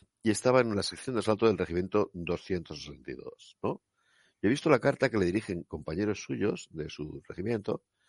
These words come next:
"Oye, mira, es que en casa, en fin, mi hermano está en la cárcel,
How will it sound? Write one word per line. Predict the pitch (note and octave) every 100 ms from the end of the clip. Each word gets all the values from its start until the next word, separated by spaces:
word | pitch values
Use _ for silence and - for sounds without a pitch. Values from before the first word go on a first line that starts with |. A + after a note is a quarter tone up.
| _ _ _ -
"Oye, | A#2+ C3 B2
mira, | A2+ C3 B2 A#2+
es | A#2
que | - B2+
en | G#2
casa, | - C#2+ C#2+ - C2 C#2 C2 - _ _ _ _
en | F#2 F2+
fin, | G#2+ C#3+ C#3 C3 B2 G#2+
mi | F#2+ F#2 F2+ F2+ F2+
hermano | E2+ G#2 C#3 C#3 C3 A#2+ A#2
está | - B2+
en |
la | A#2+ G#2
cárcel, | C#3+ C3+ C3+ C3 A#2